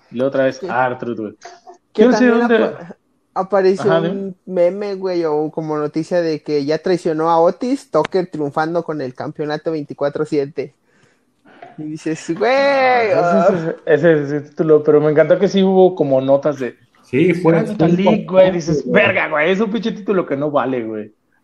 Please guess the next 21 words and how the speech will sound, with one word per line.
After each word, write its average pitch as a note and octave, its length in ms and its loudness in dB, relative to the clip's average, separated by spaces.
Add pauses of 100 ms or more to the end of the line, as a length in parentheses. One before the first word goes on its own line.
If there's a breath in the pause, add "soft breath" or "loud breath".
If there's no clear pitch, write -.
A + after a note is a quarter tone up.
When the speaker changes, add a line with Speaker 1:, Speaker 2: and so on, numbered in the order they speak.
(320)
Speaker 3:
Pues D#3 180 -4
yo G#3 120 6
me A#3+ 80 4
imagino, G3 520 0
güey, G3+ 120 -2
que B2+ 160 -6
fue C#3 160 -2
por D#3+ 160 0
lo B2+ 80 -2
mismo C3+ 260 -4
de C#3 120 -6
que, A2 120 -10
ah, C#3 240 -4
un C#3 220 -4
mexicano D#3 580 -4
ganó A#2+ 280 -2
un C3 140 -8
título C#3 440 -4
de A#2 140 -2
la G#2 100 -2
W G2+ 280 -8